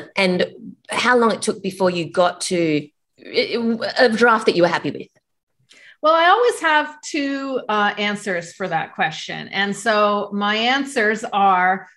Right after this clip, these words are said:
Speaker 2: the book took me five months to write, and the book took me twenty years and five months to write.
Speaker 1: <laughs>
Speaker 2: So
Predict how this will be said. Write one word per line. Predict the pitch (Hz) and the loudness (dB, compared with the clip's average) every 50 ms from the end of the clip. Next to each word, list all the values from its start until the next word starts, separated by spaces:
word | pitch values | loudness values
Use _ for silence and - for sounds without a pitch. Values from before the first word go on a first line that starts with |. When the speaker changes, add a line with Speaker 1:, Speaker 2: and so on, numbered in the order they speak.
| _ - | _ -4
Speaker 2:
the | 214 262 | 0 0
book | 247 233 294 294 302 302 - - - | 2 4 4 4 4 2 -2 -10 -8
took | - 302 262 254 254 - | -4 -2 -2 -2 -2 -4
me | 233 226 220 214 208 202 196 202 | -2 0 0 0 0 -2 -4 -6
five | - - - 240 240 262 262 233 | -4 0 2 4 4 4 2 2
months | 220 196 190 208 208 208 - | 2 2 0 0 -4 -6 -6
to | - 220 | -6 -2
write, | 196 185 170 175 190 220 240 - - _ - _ _ - | -2 0 0 0 0 -2 -2 -6 -8 _ -20 _ _ 0
and | 254 285 311 339 | 2 2 4 4
the | 349 - | 2 2
book | - 285 285 285 285 - - | 4 4 4 4 2 -4 -12
took | - - 262 240 240 - | -6 -4 -4 -4 -2 -2
me | 240 226 226 220 214 208 208 - - - _ _ - - | -2 -2 0 0 0 -2 -4 -6 -10 -20 _ _ -18 -6
twenty | - 277 269 269 269 269 247 | 0 2 2 4 4 4 4
years | 220 214 208 202 190 214 | 4 4 4 4 2 0
and | 185 180 - - | -2 -4 -2 0
five | 196 175 175 170 170 | 0 2 2 0 -2
months | 175 165 160 165 - - - | -4 -10 -10 -10 -12 -16 -12
to | - 208 185 | -6 0 4
write. | 240 294 269 202 285 320 294 - - 294 277 240 - | 6 6 6 8 8 6 6 6 6 6 6 6 6
Speaker 1:
<laughs> | |
Speaker 2:
So | - 262 | 6 4